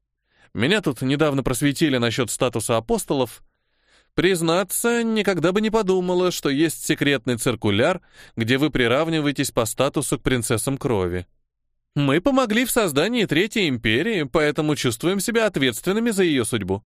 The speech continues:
А Корнелии показали, что могут быть весьма благодарны друзьям". Пожала плечами Эрин и лучезарно улыбнулась. "Что ж, значит,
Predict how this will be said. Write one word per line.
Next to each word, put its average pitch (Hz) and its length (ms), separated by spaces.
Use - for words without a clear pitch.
А 123 140
Корнелии 196 500
показали, 143 640
что 165 180
могут 175 260
быть 170 180
весьма 156 360
благодарны 180 580
друзьям". 95 560
Пожала 135 360
плечами 202 460
Эрин 160 400
и 190 140
лучезарно 107 640
улыбнулась. 87 560
"Что - 200
ж, - 140
значит, 220 400